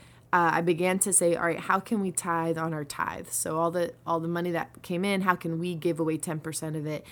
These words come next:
And it was slow at first. In fact, uh, when we started, we were only giving six percent.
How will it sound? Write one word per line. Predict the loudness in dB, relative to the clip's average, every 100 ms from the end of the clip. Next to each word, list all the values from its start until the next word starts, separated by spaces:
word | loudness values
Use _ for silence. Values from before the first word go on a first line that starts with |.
| -14 0
And | 2
it |
was | 6 8
slow | 8 6
at | 4 2
first. | 0 2 2
In | 0 4
fact, | 4 4 -2 -18 -16 0
uh, | 4
when | 6 4
we | 4
started, | 4 6 6 4 2 0 0
we | 0 2
were | 2 2
only | 0 0
giving | 0 2
six | 2 2 0
percent. | -6 -4 -4 -6